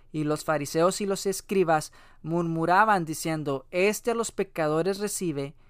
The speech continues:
y con ellos come'". Vemos aquí en Lucas quince uno al cuatro la actitud de los pecadores, de los publicanos, y la actitud de los escribas, que la actitud de los rechazados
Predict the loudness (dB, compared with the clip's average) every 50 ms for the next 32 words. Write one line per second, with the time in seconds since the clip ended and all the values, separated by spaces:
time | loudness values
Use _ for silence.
0 | -20 -20 -14 -8 -8 -8 -4 -4 -4 -4 -4 -6 -6 -6 -8 -10 -12 -12 -10 -10
1 | -10 -10 -10 -12 -16 -18 -20 -20 -20 -20 -20 -20 -20 -14 -12 -8 -4 -4 -4 -4
2 | -4 -4 -2 -2 -4 -4 -4 -2 0 0 2 2 0 0 0 0 -2 -2 -2 -6
3 | -10 -8 -8 -6 -2 -2 -2 0 0 -2 -2 -4 -4 -4 -6 -8 -8 -6 -2 4
4 | 4 4 4 4 -2 -4 -4 -4 -4 -4 -4 0 0 0 0 -2 -6 -16 -8 -8
5 | -8 -8 -4 0 0 2 2 2 0 -4 -8 -18 -20 -20 -16 -12 -6 -2 0 0
6 | 2 0 -2 -4 -4 -6 -8 -6 -4 -4 -4 -2 -2 0 0 0 -2 -2 -6 -8
7 | -12 -10 -8 -6 -6 -8 -10 -10 -8 -6 -6 -4 -6 -6 -2 2 2 2 2 0
8 | -6 -6 -8 -12 -16 -18 -20 -20 -20 -20 -20 -10 -2 0 2 2 4 4 2 0
9 | 0 -4 -8 -8 -8 -8 -4 -4 -2 -2 0 0 0 0 -2 -6 -6 -8 -10 -10
10 | -10 -8 -4 -4 -4 -4 -6 -10 -14 -16 -20 -20 -20 -20 -20 -10 -2 0 2 4
11 | 4 4 4 2 0 -4 -4 -4 -2 -2 -2 -2 0 0 0 0 0 -2 -2 -2
12 | -8 -10 -14 -18 -20 -20 -12 -6 -4 -4 -4 -4 -6 -4 0 2 4 4 4 4
13 | 2 -4 -8 -12 -18